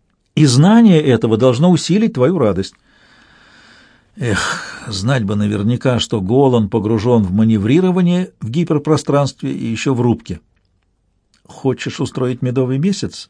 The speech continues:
Верно. Тогда возьми лист бумаги и напиши: "Медовый месяц, не беспокоить". Прикрепи его снаружи на двери, и если он захочет войти, то это его проблема.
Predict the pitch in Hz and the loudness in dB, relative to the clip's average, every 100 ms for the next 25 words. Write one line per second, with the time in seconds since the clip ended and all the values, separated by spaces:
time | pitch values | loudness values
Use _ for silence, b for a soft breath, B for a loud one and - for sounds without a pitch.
0 | _ _ _ - 92 101 80 67 _ _ | _ _ _ -8 -4 -4 -6 -12 _ _
1 | _ b b b b b b b _ _ | _ b b b b b b b _ _
2 | - 135 120 135 139 123 120 110 107 98 | -4 -2 2 2 2 0 0 0 0 -2
3 | 139 190 160 87 - _ _ _ _ _ | -2 0 -2 -6 -14 _ _ _ _ _
4 | _ _ _ _ _ _ 202 226 202 147 | _ _ _ _ _ _ 0 2 2 0
5 | - 127 117 131 107 175 208 220 220 135 | -2 0 0 0 0 0 2 2 2 2
6 | 127 - 135 - 160 208 - 202 - 117 | 0 -4 -6 -2 0 0 -2 -4 -2 -2
7 | 104 95 - _ _ _ _ - 254 226 | -2 -4 -10 _ _ _ _ -4 -2 0
8 | 165 127 113 110 123 139 196 190 196 170 | 0 2 0 0 0 0 2 2 0 0
9 | 175 165 b b b b b b b b | 0 0 b b b b b b b b
10 | b - 127 139 143 135 135 139 147 - | b 0 2 2 4 4 2 2 -2 0
11 | 147 147 220 135 143 180 131 87 - 82 | 0 2 2 2 2 2 0 -2 -6 -8
12 | 78 73 78 | -6 -10 -12